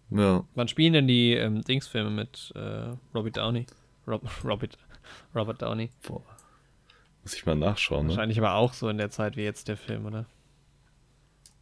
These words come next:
Speaker 1: Ja.
Speaker 2: Ja, Sherlock Holmes, aber anscheinend, äh, doch ein, ein Universum, was noch ein bisschen mehr hergibt. Die Baker Street Boys gibt's ja auch noch.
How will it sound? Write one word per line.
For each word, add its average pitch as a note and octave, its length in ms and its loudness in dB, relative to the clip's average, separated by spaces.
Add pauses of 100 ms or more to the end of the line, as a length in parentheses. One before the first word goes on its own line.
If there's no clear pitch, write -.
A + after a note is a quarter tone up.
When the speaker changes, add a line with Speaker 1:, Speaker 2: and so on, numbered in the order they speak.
(160)
Speaker 1:
Ja. G2 240 -4 (2500)
Speaker 2:
Ja, A2+ 260 0
Sherlock A2+ 320 -2
Holmes, B2 260 2
aber B2+ 200 4
anscheinend, C#3+ 400 2
äh, B2+ 120 2
doch D3 220 0
ein, C#3 360 -4 (560)
ein B2+ 240 -8
Universum, B2+ 480 0
was A#2+ 160 0
noch A#2+ 80 -2
ein A#2 80 -2
bisschen B2 240 -2
mehr A#2+ 160 2
hergibt. B2 360 -2
Die C3+ 60 2
Baker C#3 300 8
Street D#3+ 220 2
Boys E3 260 6
gibt's - 180 -14
ja - 120 -2
auch C3 240 4
noch. F3+ 260 4